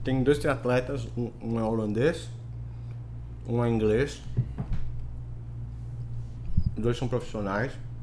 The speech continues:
Eles fizeram um podcast, chama Triathlon Mockery, que é zoeira do triatlon.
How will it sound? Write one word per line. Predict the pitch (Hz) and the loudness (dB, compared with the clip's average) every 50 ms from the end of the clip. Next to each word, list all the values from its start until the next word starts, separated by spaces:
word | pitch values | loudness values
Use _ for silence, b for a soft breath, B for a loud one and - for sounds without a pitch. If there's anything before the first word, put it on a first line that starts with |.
| - - - - - - - - - - - - - - - - - | -8 -10 -10 -10 -10 -10 -10 -10 -10 -10 -10 -8 -8 -8 -6 -6 -6
Eles | 113 110 107 | -4 -6 -4
fizeram | - - 123 113 120 123 131 131 | -2 0 2 4 6 6 6 4
um | 123 | 2
podcast, | 123 131 120 117 113 - - 117 123 131 123 - - - B B B B B B B B B B B B B B B B B B B B B B B B B B - - - | 2 2 0 0 0 0 2 4 4 4 2 0 -6 -8 B B B B B B B B B B B B B B B B B B B B B B B B B B -10 -10 -4
chama | - - 120 113 117 113 | 4 6 8 10 10 8
Triathlon | - - - 123 120 117 123 139 156 147 - 165 160 156 143 - - | 8 8 10 12 12 12 12 12 10 8 6 4 4 4 2 0 2
Mockery, | 117 107 107 113 127 127 - - 95 92 87 80 - - - B B B B B B B - - - - - | 6 8 10 12 12 12 10 10 8 8 6 4 2 -2 -6 B B B B B B B -10 -10 -8 -2 4
que | 98 | 6
é | 98 98 98 | 6 6 6
zoeira | 98 98 104 113 120 127 139 135 | 6 8 8 10 10 12 10 10
do | 123 123 120 | 8 6 6
triatlon. | - 127 107 82 78 - - - | 6 6 6 6 6 2 -2 -8